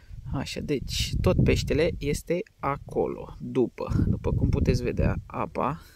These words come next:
bă, e foarte scăzută. Deci, cum de să zic, înainte era apa până acolo, da? Și acum uitați cât de scăzută e și foarte limpede se vede. Uite și aici câteva săbioare, nu știu dacă se văd. Bine, bine, bine, bine, bă, dar acolo, pe partea altă,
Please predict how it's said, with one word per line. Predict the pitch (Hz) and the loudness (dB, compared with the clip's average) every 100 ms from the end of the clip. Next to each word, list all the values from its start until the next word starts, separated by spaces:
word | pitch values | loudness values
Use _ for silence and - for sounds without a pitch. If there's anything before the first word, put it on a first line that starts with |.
| - - | -20 -8
bă, | 131 | -4
e | 123 | -4
foarte | - - 127 - | -4 -4 -4 -6
scăzută. | - - - - - 147 | -10 -10 -10 -10 -12 -12
Deci, | 165 - - - | -12 -12 -12 -16
cum | - | -14
de | 131 | -12
să | - 123 | -10 -12
zic, | - - | -10 -6
înainte | 139 139 139 | -4 -2 -2
era | 139 | 0
apa | 139 - 135 - | 0 -2 -4 -4
până | 135 127 | -6 -6
acolo, | 127 92 - | -6 -6 -4
da? | 143 175 _ _ _ | -6 -8 _ _ _
Și | - - | -18 -14
acum | 139 | -8
uitați | 127 123 120 | -6 -6 -6
cât | 127 | -6
de | 120 | -6
scăzută | 131 123 117 123 | -8 -10 -6 -4
e | 139 | -4
și | |
foarte | - 127 - | -4 -4 -2
limpede | 123 113 - 110 | -4 -4 -6 -8
se | - 113 | -8 -8
vede. | 104 107 | -8 -8
Uite | - - | -10 -12
și | - | -14
aici | - - | -14 -14
câteva | - - | -14 -14
săbioare, | - - 107 113 113 | -14 -12 -10 -10 -10
nu | - | -6
știu | - | -6
dacă | - - | -6 -12
se | - | -12
văd. | - - - _ _ _ _ _ _ _ _ | -12 -14 -20 _ _ _ _ _ _ _ _
Bine, | 147 135 127 | -8 -4 -4
bine, | 123 120 117 | -4 -4 -4
bine, | 117 139 139 | -4 -4 -4
bine, | 135 156 143 | -4 -2 -4
bă, | - 143 | -2 -2
dar | 123 110 | -2 -4
acolo, | - - 123 117 | -6 -4 0 0
pe | - - - | -2 -8 -6
partea | 127 143 120 98 | -6 -4 -6 -6
altă, | 98 - 156 | -6 -6 -6